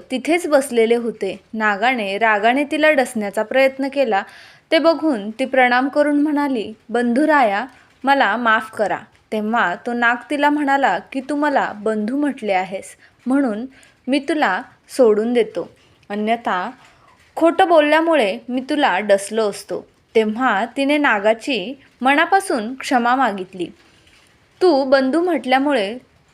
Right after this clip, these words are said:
तू आजपासून माझी बहीण आणि मी तुझा भाऊ. मग तुला काय हवे आहे?" असे नाग तिला म्हणाला. तेव्हा ती देखील आनंदानं हात जोडून म्हणाली, "माझा देखील कुणी भाऊ नव्हता,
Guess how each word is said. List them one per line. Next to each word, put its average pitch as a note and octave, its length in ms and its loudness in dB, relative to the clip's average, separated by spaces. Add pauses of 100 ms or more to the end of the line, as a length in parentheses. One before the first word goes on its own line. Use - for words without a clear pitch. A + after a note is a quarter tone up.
(500)
तू C#4 260 0 (140)
आजपासून C#4+ 640 0
माझी C#4+ 240 0
बहीण B3 400 -2 (260)
आणि A#3+ 320 -2
मी B3 180 -4
तुझा B3 320 2
भाऊ. A3+ 280 0 (840)
मग C#4 380 2 (640)
तुला D4 180 4
काय D4 340 2
हवे C4+ 300 2
आहे?" A3 440 0 (520)
असे C4+ 240 -2
नाग C4+ 240 2 (140)
तिला D4 200 0
म्हणाला. A#3+ 400 0 (300)
तेव्हा A3+ 280 2
ती C#4+ 180 -2
देखील C4 440 0 (180)
आनंदानं B3+ 540 2
हात B3 300 0 (120)
जोडून C#4+ 320 0
म्हणाली, C4 480 -2 (800)
"माझा C4 400 4
देखील C#4 540 -2 (120)
कुणी C4+ 200 0
भाऊ A#3+ 320 0
नव्हता, F#3+ 380 -10